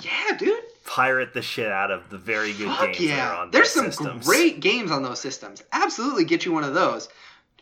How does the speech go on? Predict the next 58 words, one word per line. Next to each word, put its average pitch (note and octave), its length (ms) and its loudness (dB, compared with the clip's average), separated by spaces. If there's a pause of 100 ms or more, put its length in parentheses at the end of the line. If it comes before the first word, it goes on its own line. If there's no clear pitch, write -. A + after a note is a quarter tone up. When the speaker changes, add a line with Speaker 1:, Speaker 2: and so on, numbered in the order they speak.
Speaker 2:
The C3 200 -4
original F#3+ 420 2
Gravity C#3 440 6
Rush G2 260 -2
was G2+ 120 -6
on G2+ 180 -6
the F#2+ 60 -10
Vita, F#2 400 -8
and G2+ 160 -8
that C3 200 0
game G2 460 -4 (280)
rules. F#2 600 -6
Speaker 1:
Yeah, A3 200 4
it's - 120 -4
a E4 80 2
good D3+ 380 -2
game. D4+ 460 2 (1300)
Anyways, A3 340 2
go A#3+ 140 8
spend E4+ 200 0
your D4+ 100 2
money C#4 200 4
on F#3 120 2
that. F3 260 2
Not G4+ 180 2
on G4 80 0
this G4 160 -2
game. G#3+ 220 -10
This G#3+ 120 -6
game's D#4+ 240 2
pretty - 380 0
bad. D#3 460 2 (100)
I C4 360 4 (220)
played B3+ 260 0
a A3+ 100 -2
Speaker 2:
Yeah. G3+ 80 0
Speaker 1:
lot G3+ 160 8
more A3 120 2
of G3 60 0
this G3+ 140 -2
game G3+ 180 0
than G3 120 -4
I G3 40 -2
should G3 160 -4
have D3 160 -2
because D#3 340 -4
I'm D#3+ 260 -4
fond F3 280 2
of D#3 140 -8
the C3+ 80 -6
core - 320 -2
structure - 600 -8
and B2 200 -18
could D#3 240 -6
not E3 180 -4
recommend E3+ 460 -2
it F#3+ 140 -4
to - 120 -18